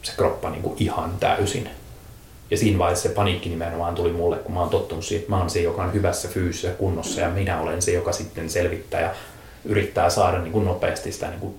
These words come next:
takaisin urilleen sitä tekemistä. Ja yhtäkkiä sä huomaat, että toi lapsi riehuu tuolla,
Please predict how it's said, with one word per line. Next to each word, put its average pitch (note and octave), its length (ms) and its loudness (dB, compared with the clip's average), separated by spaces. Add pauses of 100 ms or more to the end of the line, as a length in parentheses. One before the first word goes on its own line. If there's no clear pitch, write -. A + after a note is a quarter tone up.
(160)
takaisin E2+ 520 -2
urilleen E2 460 4
sitä - 140 -2
tekemistä. - 600 -4 (180)
Ja G2 60 2
yhtäkkiä - 360 -2
sä E2+ 100 -4
huomaat, E2+ 440 0
että - 140 -12 (280)
toi A#2 200 4
lapsi G2+ 320 2
riehuu E2+ 440 2
tuolla, - 280 -8